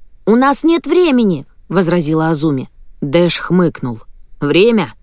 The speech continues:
это всё, что у нас есть». «Дилан прав», кивнул Маркус. «Если мы узнаем что-нибудь об этом доме и людях, которые живут или жили здесь, то, возможно,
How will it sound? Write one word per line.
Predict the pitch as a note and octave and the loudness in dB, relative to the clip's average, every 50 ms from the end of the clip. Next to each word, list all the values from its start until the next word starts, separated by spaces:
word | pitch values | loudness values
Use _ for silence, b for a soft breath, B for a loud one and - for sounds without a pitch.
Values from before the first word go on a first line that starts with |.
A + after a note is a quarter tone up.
| - - | -8 -4
это | D#3+ D#3 - - G3 | -2 0 0 0 -2
всё, | - - - A#3+ A#3+ G3+ | -2 -2 0 2 2 2
что | E3 - - D#3+ | 2 0 -2 -2
у | D#3 | 0
нас | D3+ D3 D3 - - | 0 -2 -4 -4 -6
есть». | C#3+ C#3 A#2+ A#2+ - - - - - - - - - - - - - - - - - - - - | -6 -6 -6 -8 -12 -16 -18 -20 -20 -20 -20 -20 -20 -20 -20 -20 -20 -20 -20 -20 -20 -20 -20 -12
«Дилан | - F#3 F3+ F#3+ A3 A3 A3+ A3+ A#3+ A3 | -10 -4 0 2 4 4 4 4 2 0
прав», | - G3+ F3+ E3+ E3 E3 E3 - - - - - - | 0 0 0 0 0 0 -2 -4 -8 -14 -20 -20 -4
кивнул | - F#3 E3+ D#3 D#3+ D#3+ D#3+ | -2 0 0 2 0 0 0
Маркус. | D#3 D#3 D3+ D3 - - C#3 - - - - - - - - - | 0 0 -2 -4 -6 -10 -12 -12 -12 -12 -16 -20 -20 -20 -20 -14
«Если | - - C#3+ A3 A#3+ A3 - A3+ | -10 -4 -2 0 0 0 0 0
мы | A3+ A#3 A#3+ A#3+ | 2 2 2 2
узнаем | A#3+ G#3 F#3 A3 C4 B3+ A#3 G#3 F#3 F3 | 2 2 2 2 2 2 2 2 0 0
что-нибудь | - - - B3+ A#3+ A#3 A#3 G#3 G#3+ G#3+ - - | 0 0 2 2 2 2 2 2 2 0 0 0
об | F3+ E3+ F#3+ | -2 0 0
этом | G#3 G3 G3+ G3+ G3 F3+ F3+ | 0 0 0 0 2 2 2
доме | C4 B3+ A3 F#3+ E3+ C#3+ b b b b - | 2 4 4 2 0 -2 b b b b -4
и | - A3 A3+ | 0 0 2
людях, | A#3+ C4 C#4 B3 F#3 F3 E3 - | 2 2 2 2 2 0 -2 -2
которые | - G3 - - G#3 F#3+ F#3+ F#3 | -4 -4 0 0 2 2 2 2
живут | F3+ D#3+ G3+ A3 A#3 C#4+ C#4+ - b b b b b - | 2 2 0 0 2 0 -2 -2 b b b b b -2
или | F#3 F#3+ F#3+ F#3 E3 b b b - | 0 2 2 2 2 b b b -6
жили | D3 D#3 F#3 C#4 D#4 D4 B3 G#3+ F#3+ | -2 0 2 2 4 4 4 2 2
здесь, | E3 C#3+ C#3+ F#3 E3 - - | 2 0 0 -2 -2 -2 -4
то, | - G3 F#3+ | -2 -2 -2
возможно, | F3 D#3 E3+ F3+ D#3 D#3+ F#3+ A#3 C#4 C#4 A3 G#3 D#3+ C3+ | 0 0 -2 -2 0 2 2 2 2 2 2 0 -2 -4